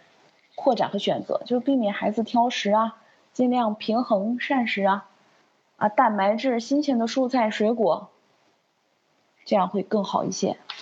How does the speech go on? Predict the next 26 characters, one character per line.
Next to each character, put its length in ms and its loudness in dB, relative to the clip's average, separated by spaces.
好， 140 4
再 120 4
来 100 4
总 200 -2
结 120 0
一 60 0
下， 300 0
可 120 0
以 120 2
帮 260 2
助 80 0
孩 240 0
子 340 -2
自 220 2
然 200 2
的 120 2
来 180 2
增 220 0
加 120 4
生 200 0
长 180 0
激 140 -2
素 100 -2
的 80 2
办 220 2
法。 220 -4